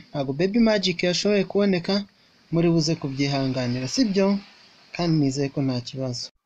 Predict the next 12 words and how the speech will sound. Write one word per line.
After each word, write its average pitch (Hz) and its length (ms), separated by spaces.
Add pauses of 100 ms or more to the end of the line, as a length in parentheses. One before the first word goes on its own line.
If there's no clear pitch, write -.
(560)
Tugiye 233 280
kurebera 214 520
hamwe 247 460
amazi, 196 680 (1040)
ndetse 208 340
tuze 240 340
kureba 180 680 (560)
ibiranga 175 560
amazi 180 560
akwiriye 165 720 (240)
kunyobwa. 139 760 (1800)
Hanyuma 254 600